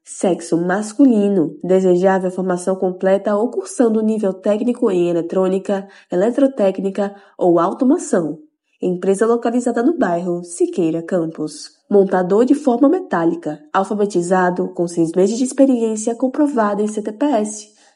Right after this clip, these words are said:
Empresa localizada no bairro dezoito do Forte. Vendedor, ensino médio completo com experiência sem comprovação em C T P S.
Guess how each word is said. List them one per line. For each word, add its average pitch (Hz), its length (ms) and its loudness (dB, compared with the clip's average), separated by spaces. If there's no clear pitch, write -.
Empresa 185 480 0
localizada 240 540 0
no 330 140 0
bairro 185 560 -2
dezoito 208 440 4
do 175 80 -4
Forte. 170 600 -8
Vendedor, 226 800 6
ensino 240 320 0
médio 196 300 0
completo 202 640 0
com 202 140 0
experiência 180 680 0
sem 214 220 -6
comprovação 247 720 0
em 214 80 -2
C 208 160 -4
T 214 100 -4
P 220 140 -2
S. 214 500 0